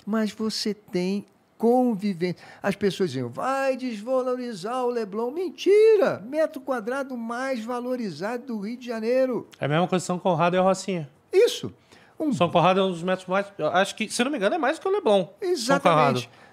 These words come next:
Speaker 1: E você tem uma convivência pacífica. É claro que, à medida que essas pessoas, que vai diminuindo a desigualdade, você vai pagando um salário melhor para as pessoas e o custo de vida vai ficando mais barato,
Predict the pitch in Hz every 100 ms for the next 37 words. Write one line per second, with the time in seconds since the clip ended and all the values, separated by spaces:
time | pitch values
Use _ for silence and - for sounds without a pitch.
0 | _ 214 196 208 - 190 - 175 208 214
1 | 208 190 147 170 196 - 202 - 175 151
2 | - - - 156 156 - 147 165 185 127
3 | 98 _ - - _ _ 127 123 135 _
4 | 127 135 135 151 151 139 147 143 127 117
5 | 120 110 131 135 135 127 135 160 117 113
6 | 113 104 147 127 - 127 127 113 127 110
7 | 117 117 113 95 110 143 110 - _ _
8 | - 110 - - 151 156 110 - - _
9 | _ - 131 - _ 262 277 214 - -
10 | 147 135 123 123 113 151 - - 110 110
11 | 131 110 113 123 151 117